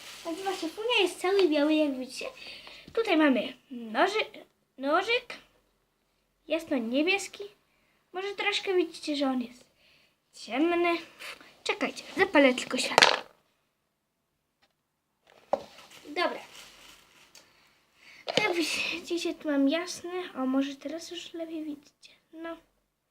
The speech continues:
Jasny mam. Taki błękit. Kupionego chyba dwa lata temu, nie pamiętam już.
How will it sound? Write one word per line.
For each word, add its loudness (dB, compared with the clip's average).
Jasny 2
mam. 0
Taki -8
błękit. -2
Kupionego -4
chyba 2
dwa -2
lata 2
temu, 0
nie 2
pamiętam -2
już. -8